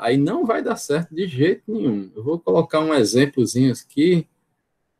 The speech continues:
que eu tenho certeza que talvez alguns de vocês conheçam. Ah, meu Deus do céu, eu tô sempre esquecendo onde é. Acho que é formatar comentário,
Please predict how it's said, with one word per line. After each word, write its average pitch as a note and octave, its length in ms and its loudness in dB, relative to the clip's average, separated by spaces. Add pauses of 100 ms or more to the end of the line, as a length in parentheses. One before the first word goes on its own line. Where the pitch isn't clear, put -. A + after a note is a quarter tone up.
(100)
que - 80 -4
eu A#2 60 -2
tenho D#3 180 -2
certeza D3+ 720 2
que - 80 -18
talvez E3+ 320 4
alguns F#3+ 240 4
de F3+ 80 0
vocês F3+ 400 4
conheçam. A#2 920 2 (380)
Ah, B3+ 140 -6
meu B3+ 100 -2
Deus G#2 160 -6
do - 60 -20
céu, F#2 80 -16
eu - 60 -18
tô - 100 -16
sempre - 260 -14
esquecendo C3 560 -4
onde G2+ 160 -2
é. D3+ 180 -6 (800)
Acho - 120 -20
que - 80 -8
é A#2+ 40 -8
formatar B2+ 640 -6
comentário, C#3 1040 -2